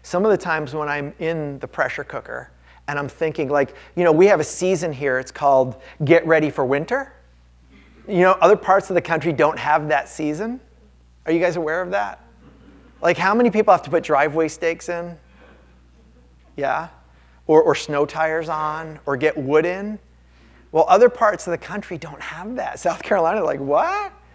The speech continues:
You have a, you have, like, a pre-winter season? We don't even have winter. We have electric heat," you know? And so, so I was going through this list that was, like, stealing my joy,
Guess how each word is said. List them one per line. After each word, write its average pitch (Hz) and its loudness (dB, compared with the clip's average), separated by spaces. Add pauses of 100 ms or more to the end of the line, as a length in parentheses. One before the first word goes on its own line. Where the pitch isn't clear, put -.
(120)
You 220 4
have 254 6
a, 175 -2
you 170 4
have, 240 4
like, 208 -4
a 139 -4
pre-winter 175 -4
season? 240 -10 (480)
We 190 2
don't 269 8
even 185 4
have 147 4
winter. 165 0
We 165 0
have 185 2
electric 151 0
heat," - -6 (720)
you 160 2
know? 175 -2 (540)
And 185 2
so, 196 6 (420)
so - 2
I 185 4
was 196 4
going 262 4
through 214 -2
this 160 -2 (280)
list 294 -4
that 202 -4
was, 170 0
like, 156 2 (640)
stealing 233 4
my 262 -2
joy, 202 2